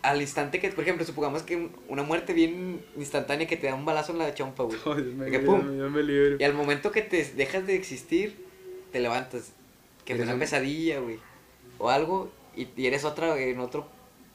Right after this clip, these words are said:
Speaker 1: un pinche marciano, güey.
Speaker 2: Ah, bien verga, güey. Pero siento, no,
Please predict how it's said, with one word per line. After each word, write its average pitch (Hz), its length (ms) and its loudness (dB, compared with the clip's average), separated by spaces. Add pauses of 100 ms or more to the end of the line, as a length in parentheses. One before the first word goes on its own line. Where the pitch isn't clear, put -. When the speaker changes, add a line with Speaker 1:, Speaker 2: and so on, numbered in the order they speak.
(200)
Speaker 1:
un 131 200 -8
pinche 147 220 -8
marciano, 156 480 -6
güey. 208 160 -10 (260)
Speaker 2:
Ah, - 220 -4
bien 123 160 -4
verga, 139 320 -8
güey. 135 120 -4
Pero 180 180 10
siento, 185 220 8
no, 190 100 12